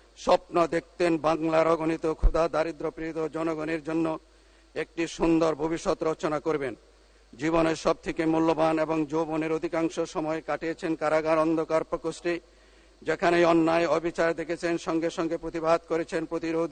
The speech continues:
গড়ে তুলেছেন। শুধু প্রতিবাদ ও প্রতিরোধই নয়, প্রতিকারের পথও তিনি দেখিয়েছেন। দারিদ্র মুক্ত বাংলা গড়ার প্রত্যয় নিয়ে জাতীয় ঐক্য গড়ে তুলে অর্থনৈতিক মুক্তির পথে শুরু করেছিলেন অগ্রযাত্রা, যার শুভ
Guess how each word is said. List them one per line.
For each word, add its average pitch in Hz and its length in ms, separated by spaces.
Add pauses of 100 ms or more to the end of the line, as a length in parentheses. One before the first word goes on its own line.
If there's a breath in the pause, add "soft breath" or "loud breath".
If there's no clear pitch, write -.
গড়ে 170 160
তুলেছেন। 156 460 (580 soft breath)
শুধু 156 200
প্রতিবাদ 170 600
ও 170 40
প্রতিরোধই 170 560
নয়, 170 180
প্রতিকারের 170 500
পথও 170 280
তিনি 170 200
দেখিয়েছেন। 165 580 (520 soft breath)
দারিদ্র 165 440
মুক্ত 170 340
বাংলা 170 460
গড়ার 160 240
প্রত্যয় 175 440
নিয়ে 165 180
জাতীয় 165 380
ঐক্য 170 260 (100)
গড়ে 170 160
তুলে 170 200
অর্থনৈতিক 165 640
মুক্তির 170 280
পথে 160 280
শুরু 165 220
করেছিলেন 160 480
অগ্রযাত্রা, 156 680 (560 soft breath)
যার 160 280
শুভ 165 320